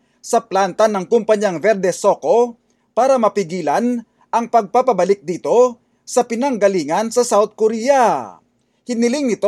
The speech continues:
sa National Bureau of Investigation, Bureau of Fire Protection at Department of Environment and Natural Resources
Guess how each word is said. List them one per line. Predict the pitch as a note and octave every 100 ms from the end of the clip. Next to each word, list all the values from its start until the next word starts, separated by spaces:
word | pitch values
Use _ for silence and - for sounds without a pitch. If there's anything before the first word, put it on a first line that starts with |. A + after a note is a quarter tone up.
| A3+
sa | G3
National | G3 A3 A3+ A3+ G3+
Bureau | D#3 G#3 F#3+ A#3+
of | F#3
Investigation, | F3 A#3 - E3 D#3+ C#3 C#3+ G#3 B3 A#3 _ _ _ D#3
Bureau | G3 A3 B3+ F#3+
of |
Fire | G3+ G3
Protection | F#3 - B3+ - D#3+ G#3+ A#3 G3+ _ _
at | A3+ C4
Department | F#3 - G3+ F#3+ A3 G#3
of |
Environment | E3+ E3 G#3+ G#3 E3+ F3 A3+
and | F#3
Natural | E3 G#3+ G#3 G#3
Resources | F#3+ E3+ G#3 F3+ - F#3+ B3 -